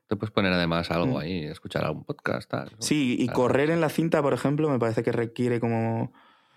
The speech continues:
Speaker 2: otra actitud y otro rollo que me cuesta más estar a dos cosas. Sin embargo, cuando estoy en la bici sí puedo estar escuchando algo, viendo algo.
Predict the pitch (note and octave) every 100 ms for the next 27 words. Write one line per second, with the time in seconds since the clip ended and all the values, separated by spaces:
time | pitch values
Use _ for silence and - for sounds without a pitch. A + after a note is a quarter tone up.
0 | _ _ - - A2+ A2+ A2+ A2+ A2 A2+
1 | A2+ A2+ A2 A2+ G#2+ A2+ B2 A2+ G#2+ -
2 | G#2+ - A2+ A2+ A2 G#2 - G#2+ A2 G#2+
3 | G#2 - - - _ _ _ _ - G#2+
4 | G#2+ - G#2 G2+ G2+ G2+ G2 G#2 A2 A#2
5 | A2+ G#2 - A2 A2+ G#2+ A2+ - - G2+
6 | G2 G2 - - F#2 F#2 A1 A1 - -
7 | G1+ -